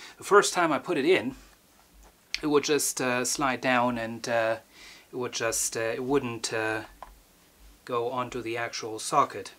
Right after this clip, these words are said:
It would just sit in there. So you do wanna make sure to, uh, get it plugged into the actual socket inside of there.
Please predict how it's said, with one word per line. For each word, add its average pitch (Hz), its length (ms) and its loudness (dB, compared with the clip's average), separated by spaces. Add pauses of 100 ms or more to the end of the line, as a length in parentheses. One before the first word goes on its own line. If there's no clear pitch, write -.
(260)
It 113 140 -16
would 107 160 -14
just - 300 -8
sit 139 180 0
in 98 180 -12
there. 95 300 -14
So 107 460 -12 (400)
you 113 80 -16
do 156 180 2
wanna 123 160 0
make 117 220 -4
sure 117 320 -4
to, 104 400 -8
uh, 104 220 -4 (1300)
get 107 180 -12
it - 280 -10 (300)
plugged 113 360 -4
into 117 320 -10
the 107 160 -6
actual 107 400 -8
socket 135 420 0
inside 113 480 0
of 95 100 -10
there. 110 300 -6